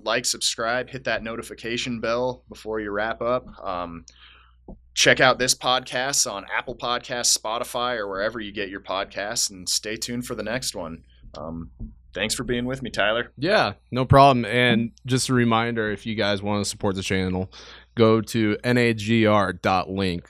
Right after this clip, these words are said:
Speaker 2: slash T R B. If you would like to become a frontline defender and defend the Second Amendment day in, day out, you know, just be one of those first people we call when we need help, go to N A G R F L D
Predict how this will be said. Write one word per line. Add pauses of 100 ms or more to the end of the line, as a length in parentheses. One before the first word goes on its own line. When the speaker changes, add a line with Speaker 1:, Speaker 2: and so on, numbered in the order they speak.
(120)
Speaker 2:
slash
T (140)
R
B. (360)
If
you
would
like
to
become
a
frontline
defender
and (280)
defend
the (140)
Second
Amendment
day
in,
day
out, (520)
you
know,
just
be (380)
one
of
those
first
people
we
call
when
we
need
help, (720)
go
to
N
A
G
R
F
L
D